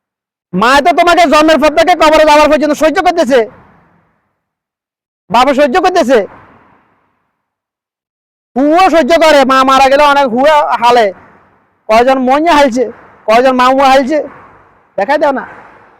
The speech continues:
এই জন্য আমার রাসূলের বিধান, শরীয়তের বিধান হলো রক্তের সম্পর্ক, সম্পর্কের ব্যাপারে যখন আসছে, আসবে তখন আগে আসবে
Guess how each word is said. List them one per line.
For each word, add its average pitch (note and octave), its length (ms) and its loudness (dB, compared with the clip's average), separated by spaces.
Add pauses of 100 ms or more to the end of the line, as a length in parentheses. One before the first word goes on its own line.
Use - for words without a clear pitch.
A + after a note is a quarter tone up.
(360)
এই A#3 140 0
জন্য D#4 240 0
আমার E4+ 220 2
রাসূলের E4 380 0
বিধান, D#4 240 -2
শরীয়তের D4 340 -2
বিধান D#4 240 -2
হলো E4 200 2 (500)
রক্তের C#4 200 -2
সম্পর্ক, E4 540 0 (680)
সম্পর্কের C#4+ 640 -2
ব্যাপারে C4+ 480 2 (160)
যখন A#3 180 -2
আসছে, C#4 400 0 (320)
আসবে B3 400 0
তখন B3+ 320 0
আগে A#3+ 360 0
আসবে C#4 420 0